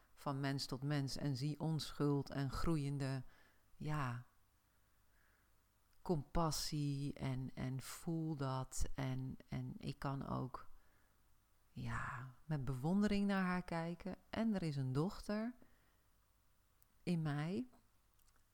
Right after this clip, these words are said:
die ook nog steeds aan haar trekken komt. Ja, dat kan ik echt wel zeggen, ja. Ik kan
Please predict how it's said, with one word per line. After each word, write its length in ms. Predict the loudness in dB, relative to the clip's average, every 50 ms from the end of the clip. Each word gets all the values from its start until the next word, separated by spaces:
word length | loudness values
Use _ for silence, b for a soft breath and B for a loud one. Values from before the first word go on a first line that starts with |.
| _ _ _ _ _ _ _ _ _ _ _ _ _ _ _ _ _
die 260 | -6 -4 -2 0 2
ook 200 | 2 2 4 4
nog 180 | 4 2 2 2
steeds 380 | 0 2 2 2 2 2 2 2
aan 180 | 2 2 2
haar 140 | 2 2 0
trekken 380 | 0 0 -2 0 0 -2 -4 -2
komt. 360 | -2 -2 -2 -2 -2 -4 -4
Ja, 260 | -2 -2 -2 -2 -2
dat 180 | -2 -4 -4 -4
kan 180 | -4 -4 -4
ik 100 | -2 -2
echt 160 | -4 -4 -4
wel 160 | -2 -2 -2 0
zeggen, 340 | -2 -2 -2 -2 0 0
ja. 260 | 0 0 -2 -4 -6 -10 -12 _ -20 _ -20 -12
Ik 120 | -10 -6
kan 220 | -4 -4 -4 -4